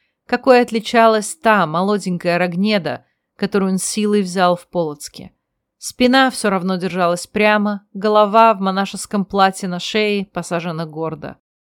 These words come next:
Ей есть чем гордиться. Из-за стены слышны голоса монахинь.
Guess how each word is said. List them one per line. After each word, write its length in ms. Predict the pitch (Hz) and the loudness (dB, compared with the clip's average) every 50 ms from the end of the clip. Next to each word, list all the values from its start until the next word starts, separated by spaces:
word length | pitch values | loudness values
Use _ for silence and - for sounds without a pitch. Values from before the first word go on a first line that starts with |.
| _ _ _ _ - | _ _ _ _ -12
Ей 540 | 180 160 180 214 220 220 214 196 185 - _ - | -6 0 2 4 4 4 2 0 -4 -10 _ -10
есть 360 | 185 185 196 196 190 - - | -6 -4 -4 -4 -4 -6 -12
чем 260 | - - 156 143 143 | -14 -14 -14 -14 -14
гордиться. 680 | - 139 143 143 143 151 147 - - - - - - 175 _ _ _ _ _ _ _ _ _ _ _ _ _ _ _ _ _ _ _ | -14 -14 -14 -14 -14 -14 -16 -14 -16 -18 -18 -18 -20 -20 _ _ _ _ _ _ _ _ _ _ _ _ _ _ _ _ _ _ _
Из-за 300 | 285 302 285 294 269 254 | -2 -2 0 0 0 -2
стены 440 | - - - 262 247 254 285 302 | -2 -2 0 2 2 2 2 0
слышны 560 | 269 277 - 240 240 202 - - 247 247 254 240 | -2 -2 -2 -4 -4 -4 -4 -2 -2 0 0 2
голоса 480 | 202 233 220 220 226 - - 240 226 | 2 2 2 2 0 0 2 2 2
монахинь. 840 | 220 208 202 196 208 220 226 226 214 - - 160 - 185 - 170 156 | 2 2 2 2 2 0 0 -2 -4 -6 -10 -12 -12 -12 -14 -16 -18